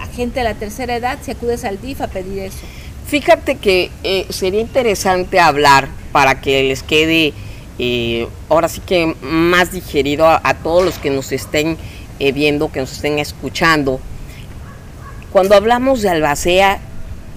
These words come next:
Speaker 2: ¿cuál es la función del albacea? La figura del albacea como tal, porque cuando dicen albacea es el que va a administrar, se va a quedar con gran proporción, o sea, esa es la duda. Y mucha gente le tiene miedo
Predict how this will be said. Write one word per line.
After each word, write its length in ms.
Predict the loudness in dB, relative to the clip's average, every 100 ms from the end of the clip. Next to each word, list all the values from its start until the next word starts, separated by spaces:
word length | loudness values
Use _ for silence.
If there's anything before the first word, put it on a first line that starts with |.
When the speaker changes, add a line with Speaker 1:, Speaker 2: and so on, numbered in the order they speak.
| -8
Speaker 2:
¿cuál 420 | -2 0 2 4
es 140 | 4 4
la 160 | 2
función 600 | 2 -4 -4 -2 0 0
del 140 | 2 2
albacea? 520 | 0 -2 -6 -4 -6 -8 -14 -14 -12 -4
La 180 | 0 0
figura 640 | 0 -4 -4 -4 0 2
del 120 | 4
albacea 460 | 4 4 2 2 0
como 320 | 0 -4 -2
tal, 240 | 2 0 0
porque 220 | -6 -4
cuando 300 | 2 2 4
dicen 300 | 0 0 -2 -2 -6 0
albacea 420 | 4 6 8 6 2 -2
es 120 | 0
el 80 | 0
que 100 | 4
va 60 | 4
a 40 |
administrar, 520 | 4 0 -2 2 2
se 120 | 2 2
va 100 | 2
a 40 |
quedar 280 | 2 0 0
con 180 | -2 -4
gran 180 | -4
proporción, 580 | -2 -4 -2 4 6 6 4 -14 -12
o 60 | -4
sea, 160 | -4 -2 -2
esa 200 | 0 2
es 100 | 4
la 180 | 6 6
duda. 280 | 6 4 0 -10 -12 -14 -2
Y 80 | 4
mucha 240 | 4 4
gente 400 | 4 2 4 2 2 -2
le 200 | 0 2
tiene 380 | 4 2 4
miedo 260 | 4 4 4